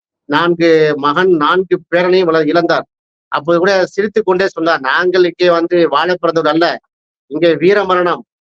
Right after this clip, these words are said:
எங்களுக்கு இதுக்கு பின்னால் ஒரு வாழ்க்கை இருக்கிறது" என்று மிகப்பெரிய உரையை வந்து இவர் ஆற்றினார். யாரு? இதே இஸ்மாயில் ஹனியா.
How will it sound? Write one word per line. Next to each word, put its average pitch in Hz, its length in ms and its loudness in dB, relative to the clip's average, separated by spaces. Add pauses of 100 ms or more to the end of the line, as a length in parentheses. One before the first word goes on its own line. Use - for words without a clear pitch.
(140)
எங்களுக்கு 170 360 -2
இதுக்கு 185 240 0
பின்னால் 196 260 -2
ஒரு 185 80 0
வாழ்க்கை 185 380 0
இருக்கிறது" 175 440 -2
என்று 180 220 2
மிகப்பெரிய 185 420 0
உரையை 185 360 2
வந்து 175 200 2
இவர் 160 120 2
ஆற்றினார். 160 420 -4
யாரு? 156 320 0
இதே 170 260 2
இஸ்மாயில் 165 380 -2
ஹனியா. 147 200 -2